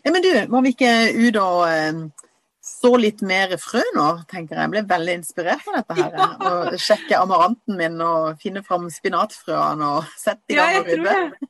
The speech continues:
Speaker 2: Jeg tror det, fordi at, eh, jeg, grunnen til at jeg var litt nysgjerrig på om jeg kunne bruke det området med hvitløk, for jeg har akkurat høstet hvitløk i egen, eh, kjøkkenhage, og jeg fikk gravd ned et, eh, par sånne bokashi-bøtter, men det ligger jo såpass dypt nede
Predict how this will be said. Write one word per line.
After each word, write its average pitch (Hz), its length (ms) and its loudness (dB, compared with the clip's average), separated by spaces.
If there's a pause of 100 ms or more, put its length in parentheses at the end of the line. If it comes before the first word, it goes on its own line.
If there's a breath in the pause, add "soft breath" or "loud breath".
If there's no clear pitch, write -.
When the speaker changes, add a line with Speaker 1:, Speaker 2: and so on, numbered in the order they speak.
(140)
Speaker 2:
Jeg 311 160 0
tror 320 220 -2
det, 330 160 0
fordi 294 180 -4
at, 277 220 -4
eh, 247 400 -2
jeg, 247 360 -6
grunnen 226 200 -8
til 233 60 -10
at 247 60 -10
jeg 285 120 -4
var 240 120 -2
litt 233 140 -8
nysgjerrig 202 380 -4
på 208 80 -6
om 202 40 -6
jeg 202 120 -6
kunne 202 200 -6
bruke 180 680 -4
det 170 120 -2
området 156 500 -8
med 165 300 -4
hvitløk, 151 320 -10
for 190 160 -8
jeg - 80 -6
har 190 80 -6
akkurat 185 240 -10
høstet 196 420 -10
hvitløk 151 460 -10
i 170 160 -6
egen, 147 320 -8
eh, 151 240 -8
kjøkkenhage, 156 720 -4
og 170 300 -2
jeg 170 100 -4
fikk 190 220 -8
gravd 170 180 -4
ned 156 240 -12
et, - 160 -14
eh, 160 220 -4
par 156 220 -8 (200)
sånne 143 320 -10
bokashi-bøtter, 151 840 -8 (520 loud breath)
men 190 300 -2
det 196 200 -2
ligger 185 300 -4
jo 165 100 -8
såpass 180 260 -10
dypt 175 400 -10
nede 208 460 -2